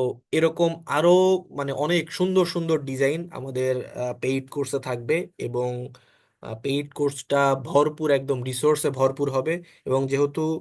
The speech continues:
এই মাসে আমাদের ডিসকাউন্ট চলতেছে, তো সবার কাছে হচ্ছে কথা যে তাড়াতাড়ি ভর্তি হয়ে যাবেন। এছাড়া পরবর্তী মাস থেকে আপনারা জানেন যে অবশ্যই এই রেগুলার প্রাইস দিয়ে হচ্ছে ভর্তি হতে হবে।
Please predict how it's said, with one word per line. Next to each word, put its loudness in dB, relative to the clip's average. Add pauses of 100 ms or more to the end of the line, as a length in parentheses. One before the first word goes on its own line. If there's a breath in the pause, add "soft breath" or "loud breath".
(420 soft breath)
এই 0
মাসে 0
আমাদের 2
ডিসকাউন্ট 0
চলতেছে, 0 (440 soft breath)
তো 0
সবার 2
কাছে 0
হচ্ছে 0
কথা -2
যে 0
তাড়াতাড়ি 0
ভর্তি -6
হয়ে 2
যাবেন। 2 (220)
এছাড়া -2 (600 soft breath)
পরবর্তী 2
মাস -2
থেকে -2 (240)
আপনারা -6
জানেন -2
যে 0
অবশ্যই -4
এই -4
রেগুলার 2
প্রাইস -2
দিয়ে -4
হচ্ছে -8
ভর্তি -6
হতে -6
হবে। -8